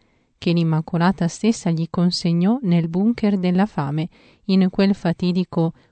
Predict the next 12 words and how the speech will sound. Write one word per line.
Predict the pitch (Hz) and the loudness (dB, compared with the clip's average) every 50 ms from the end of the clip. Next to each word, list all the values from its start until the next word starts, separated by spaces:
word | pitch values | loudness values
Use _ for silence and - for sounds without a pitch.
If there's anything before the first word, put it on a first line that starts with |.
| _ | _
quattordici | _ - 170 170 - - _ - 208 214 208 180 160 156 160 156 - - 165 147 - | _ -2 -2 -2 -2 -2 _ 2 2 4 2 0 -2 -4 -6 -6 -6 -6 -8 -6 -4
agosto | - 180 170 147 165 175 208 214 - - - - 262 269 - _ | -2 -2 0 0 0 0 -2 -4 -8 -14 -12 -12 -12 -12 -6 _
millenovecentoquarantuno. | - 196 202 196 180 175 170 160 160 160 190 202 - - 151 143 156 - - 185 - - 214 202 202 185 180 180 - - 160 143 143 147 135 180 - _ _ _ _ _ _ _ _ _ _ _ _ _ _ _ _ _ _ _ _ _ _ _ _ _ _ _ _ _ _ _ _ _ _ _ _ _ _ _ _ _ _ | 2 4 4 4 4 2 2 2 2 2 0 0 -2 -4 -4 -4 -6 -6 -6 -4 -2 0 0 2 2 2 2 0 -2 -4 -4 -4 -4 -4 -6 -8 -12 _ _ _ _ _ _ _ _ _ _ _ _ _ _ _ _ _ _ _ _ _ _ _ _ _ _ _ _ _ _ _ _ _ _ _ _ _ _ _ _ _ _
L'arruolamento | 233 226 233 220 240 254 262 254 247 240 269 339 381 370 - 214 | 2 4 4 4 4 4 4 6 4 4 4 2 0 0 2 2
a | 175 165 | 2 2
Cavaliere | 160 - 196 175 175 170 170 175 190 196 196 180 | 2 0 0 2 2 2 4 4 4 4 4 2
dell'Immacolata | 160 165 165 170 165 165 170 165 - 202 180 170 151 170 - - 185 175 - - _ _ _ _ _ _ _ | 2 2 2 2 2 0 0 0 0 0 0 0 0 -2 -2 -2 -2 -2 -2 -6 _ _ _ _ _ _ _
risale | 262 262 302 294 - - 214 190 185 180 180 | 0 0 0 0 0 2 2 2 4 2 2
ancora | 180 180 185 196 - - 220 240 247 233 214 | 2 2 2 2 2 2 2 4 4 4 4
alla | 202 190 180 185 185 | 4 4 2 0 0
sua | - - 180 175 | 0 0 0 2
infanzia, | 175 180 165 - 180 165 165 165 175 185 - - 180 175 175 | 2 0 0 -2 -2 0 0 0 0 -2 -2 0 0 0 0